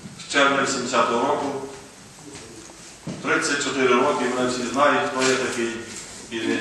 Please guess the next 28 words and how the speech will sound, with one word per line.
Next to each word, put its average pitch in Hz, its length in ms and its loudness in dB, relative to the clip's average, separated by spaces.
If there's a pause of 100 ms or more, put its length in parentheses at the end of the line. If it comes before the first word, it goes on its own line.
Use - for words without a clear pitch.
(420)
де 131 160 4
працював, 127 540 2
з - 60 0
ким 135 160 -2
працював, 117 640 0
і 117 40 -2
який 113 240 -4
я 107 80 -6
є. - 220 -6 (360)
Я - 120 2 (100)
на 110 380 0
цьому 113 120 -4 (140)
спиняюсь, 107 580 -4
навіть 101 220 -2
не 98 100 -6
буду. 85 220 -10 (2500)
Я, 170 420 6 (320)
перш - 160 4
за - 80 0
все, - 140 2
хочу 139 320 0
подякувати 135 500 2
вам 127 260 4
за 123 260 4 (1200)
нашу 135 380 6
з - 20 0
вами 127 280 6 (920)
спільну 139 520 2